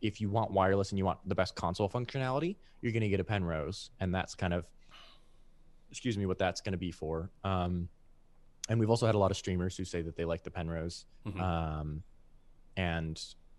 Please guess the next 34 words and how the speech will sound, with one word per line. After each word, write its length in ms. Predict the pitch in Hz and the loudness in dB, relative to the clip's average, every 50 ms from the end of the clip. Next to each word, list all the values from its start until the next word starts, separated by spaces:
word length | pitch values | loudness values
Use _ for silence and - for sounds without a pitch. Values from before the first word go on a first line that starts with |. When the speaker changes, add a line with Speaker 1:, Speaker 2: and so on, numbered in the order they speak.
| - - | -14 -8
Speaker 1:
you 80 | 95 90 | -6 -4
know, 100 | 82 80 | -4 -2
the 100 | 82 85 | -2 -2
mix 240 | 85 82 - - | -2 -4 -4 -4
amp 140 | 87 80 71 | -6 -6 -6
functionality, 480 | 82 87 78 - 82 73 71 76 80 85 | -6 -8 -8 -8 -8 -8 -8 -8 -8 -10
things 180 | - 80 76 | -10 -10 -8
like 140 | - - - | -10 -8 -6
that. 220 | - - - - - - - - - - | -4 -4 -4 -6 -8 -14 -20 -20 -16 -8
The 80 | - 98 | -4 -2
Mobius 600 | 110 120 131 143 160 160 170 160 156 170 - - | 2 4 6 6 6 6 6 4 2 2 0 -2
is 100 | 110 - | -6 -4
kind 180 | - 120 120 | -2 0 0
of 80 | 120 110 | 2 2
like, 240 | 110 101 90 - - - - - | 2 2 0 0 -6 -18 -12 -10
if 140 | 104 95 - | -8 -2 0
you 80 | 104 | 0
want 200 | 101 113 123 - | 2 2 2 0
the 60 | - 85 | 0 -4
tech 460 | - - - - 123 151 - - - - | -4 -4 -2 -2 -2 -2 -4 -8 -10 -6
and 140 | 101 92 92 | -2 -2 0
you 120 | 90 87 | 0 0
want 340 | 90 90 92 95 92 - 90 | 0 2 2 0 0 -2 -4
the, 200 | 87 92 87 85 - | -4 -2 -2 -2 0
I 120 | 95 120 | 0 0
actually 240 | 147 170 - - 95 | 0 0 0 -2 -2
love 280 | 90 85 90 92 98 107 | 2 2 2 2 4 2
the 60 | 110 | 2
<laughs> 100 | 110 98 | 2 2
Mobius 300 | 92 123 - 101 101 95 | 2 2 2 0 0 0
for 140 | - - 95 | 0 -2 0
watching 320 | 92 90 95 - 98 92 | 0 0 -2 -2 -2 -2
movies. 600 | 85 85 87 90 87 101 117 135 165 - - - - | -2 0 -2 -2 -2 -2 -2 -4 -4 -6 -10 -10 -6
Um, 420 | - 104 107 101 104 110 113 113 | -2 -2 0 0 0 -2 -4 -6